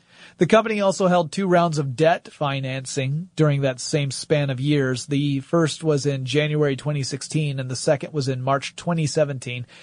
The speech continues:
Collectively, they raised about a hundred million dollars for this debt finan-, financing. So all told, if you were to count both the debt financing and all the investment money, the company raised four hundred sixty million dollars or thereabouts in various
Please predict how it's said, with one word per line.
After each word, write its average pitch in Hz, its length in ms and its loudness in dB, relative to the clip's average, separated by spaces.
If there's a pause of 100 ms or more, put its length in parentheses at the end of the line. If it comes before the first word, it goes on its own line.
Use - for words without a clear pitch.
(160)
Collectively, 185 720 4
they 151 160 4
raised 147 380 0
about 143 180 2
a 135 60 2
hundred 147 340 -2
million 143 320 0
dollars 135 440 0
for 131 220 -2
this 127 200 -4
debt 135 400 0
finan-, 113 420 -8 (120)
financing. 117 600 -6
So 139 180 0
all 208 240 2
told, 160 440 2 (520)
if 160 160 2
you 196 140 2
were 208 80 6
to 185 80 4
count 175 340 0
both 170 300 2
the 156 140 4
debt 160 360 2
financing 156 880 0 (100)
and 147 400 -2
all 160 260 6
the 151 140 2
investment 143 500 0
money, 123 420 -8
the 139 140 -2
company 147 400 0
raised 139 380 0
four 175 260 2
hundred 165 300 0
sixty - 420 -6
million 156 720 2
dollars 139 640 0
or 131 100 0
thereabouts 123 640 -2
in 139 160 -4
various 139 720 0